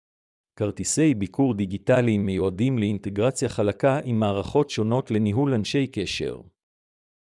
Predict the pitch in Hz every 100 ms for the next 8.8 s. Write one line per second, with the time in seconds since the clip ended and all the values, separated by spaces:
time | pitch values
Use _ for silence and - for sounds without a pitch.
0 | _ 104 104 101 151 - 107 110 131 101
1 | 95 87 92 - 131 - 90 - 104 104
2 | - 120 131 131 101 - 101 98 - 139
3 | 127 104 - 139 120 104 101 - 131 113
4 | 87 62 - _ _ _ - 98 - 139
5 | 110 - - 117 117 98 107 123 117 95
6 | 113 127 127 104 101 95 95 131 107 -
7 | 107 123 - 104 98 120 135 117 - 110
8 | 98 104 - 95 - 92 69